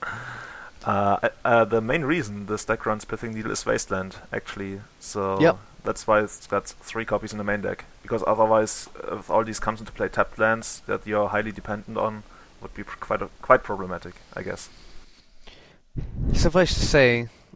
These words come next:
Speaker 2: I think, uh, Jeremiah Rudolph is probably one of the better twelve post players in North America. So, I mean, I'm not, I'm not surprised to see him do so well. But I, I think the reason why you're not seeing so many people put up numbers with this deck is just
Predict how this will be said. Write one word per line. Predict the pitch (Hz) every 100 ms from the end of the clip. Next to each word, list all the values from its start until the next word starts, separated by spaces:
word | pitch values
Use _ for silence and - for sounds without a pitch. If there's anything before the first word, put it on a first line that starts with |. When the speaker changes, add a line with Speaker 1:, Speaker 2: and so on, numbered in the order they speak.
| -
Speaker 2:
I | 143
think, | - 180 180 - -
uh, | 143 139 131 - _ _ -
Jeremiah | 135 151 151 139 123
Rudolph | 123 117 113 120
is | -
probably | - - 135 143 147 139 139
one | 135 135
of | 127
the | 131 127 127 120 _ 123 _
better | 135 139 139
twelve | 131 135
post | 143 139
players | 143 139 143 139
in |
North | 139 139
America. | 143 139 - 143
So, | - 117 107 107 151 -
I | 135
mean, | 120
I'm | 117
not, | 117 110 - _ -
I'm | 120
not | 120 107 - _ _ _
surprised | - - - - 123 120 156 214 -
to | 175
see | 190
him | 180 175
do | 170
so | 175 170
well. | 160 175 269 _ - _ -
But | 151 127 -
I, | 78 - -
I | - 151
think | 180
the | 139
reason | 139 131
why | 123 120
you're | 113
not | 117 101
seeing | 123 117
so | - - - 123
many | 117 110
people | 117 117 104
put | 117
up | 104
numbers | 113 117 - 107 -
with | 113
this | - 104
deck | 98 98
is | 104 -
just | 104 -